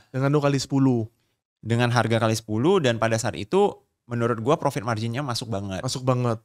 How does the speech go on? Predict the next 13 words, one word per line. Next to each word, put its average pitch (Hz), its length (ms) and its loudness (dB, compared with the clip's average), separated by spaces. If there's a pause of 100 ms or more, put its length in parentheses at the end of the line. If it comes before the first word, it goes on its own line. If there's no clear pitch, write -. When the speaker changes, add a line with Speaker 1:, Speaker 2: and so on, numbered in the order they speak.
Speaker 2:
Nah, 107 140 -4
dari 101 200 0
sana 113 260 -2
gua 165 340 0 (160)
kepikiran, 143 500 -2
kenapa 120 320 -2
gua 175 200 -2
nggak 131 100 2
bikin 127 160 -2
brand 117 160 0
sendiri 123 320 0
kan? 95 140 -2 (100)
Speaker 1:
Ah, 120 80 -6